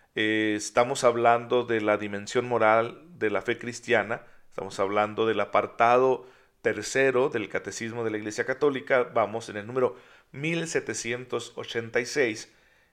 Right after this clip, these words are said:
Hemos estado hablando de la conciencia y precisamente llegamos a este punto. La conciencia tiene que decidir. Hablamos de lo que es la conciencia y hablamos de, eh, la necesidad de formar nuestra conciencia.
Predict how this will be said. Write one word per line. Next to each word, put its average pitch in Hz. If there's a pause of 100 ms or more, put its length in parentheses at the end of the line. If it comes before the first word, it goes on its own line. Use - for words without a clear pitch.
(140)
Hemos 139
estado 123
hablando 113
de 117
la 123
conciencia 151 (440)
y -
precisamente 156
llegamos 135
a 131
este 127
punto. - (380)
La -
conciencia 135
tiene 131
que 127 (240)
decidir. 92 (100)
Hablamos 117
de 131
lo 113
que 113
es 151
la 185
conciencia 120 (560)
y 120
hablamos 127
de, 147 (440)
eh, 107
la 107
necesidad 113
de 233
formar 110
nuestra 101
conciencia. -